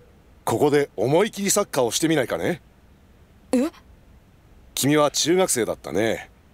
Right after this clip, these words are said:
Speaker 1: どうだろう。卒業後にアメリカに来ないか？君のような才能を私は求めているんだ。優れた選手は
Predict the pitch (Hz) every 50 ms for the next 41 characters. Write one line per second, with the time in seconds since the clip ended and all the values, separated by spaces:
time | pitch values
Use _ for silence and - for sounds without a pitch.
0 | - - - - - - - - 107 117 113 107 101 87 78 67 - - - -
1 | - - - - - - - - - 123 120 - 143 135 143 143 139 131 135 127
2 | 120 127 - - - - _ - - 107 123 143 160 165 165 - 147 147 143 -
3 | 151 143 120 98 - - - - - - - _ - - - - - - - -
4 | - - - - 143 156 160 165 165 165 160 147 139 127 - 127 139 139 139 135
5 | 135 135 127 101 - - - - - - - - _ - - - 90 104 - 127
6 | 120 - 127 131 127 113 113 120 127 - 147 151 147 127 123 117 110 113 107 98
7 | 87 - - - - - - - - - - - _ - - - - - - _
8 | - - - - - - - - - - - - - - - - - - - -
9 | - - - - - - - - - - _ _ - - - - - - - -
10 | - - - - - _ - - - - - - - - - - - - - -
11 | _ - - - - - - - - - - - - - - - - - - -
12 | - - - - - - 135 151 165 165 147 - 123 - 123 123 107 - 113 104
13 | 98 95 85 -